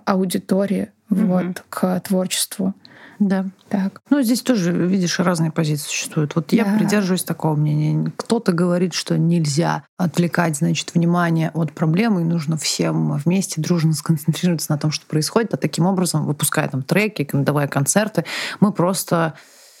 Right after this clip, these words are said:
Speaker 2: как бы сказать, заклеиваем пластырь на ту рану, которую нужно лечить по факту. Но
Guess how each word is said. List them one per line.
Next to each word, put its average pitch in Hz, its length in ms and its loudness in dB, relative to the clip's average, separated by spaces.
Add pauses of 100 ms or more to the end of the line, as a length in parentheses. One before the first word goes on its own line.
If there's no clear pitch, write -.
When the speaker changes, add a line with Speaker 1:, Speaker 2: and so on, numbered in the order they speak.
(380)
Speaker 2:
как 160 140 -2
бы 156 80 -2
сказать, 156 400 -2
заклеиваем 165 720 0
пластырь 180 600 0 (360)
на 156 120 0
ту 190 160 -2
рану, 170 380 0 (120)
которую 165 380 0
нужно 160 240 2
лечить 151 380 0
по - 80 -6
факту. - 360 -4
Но 247 320 2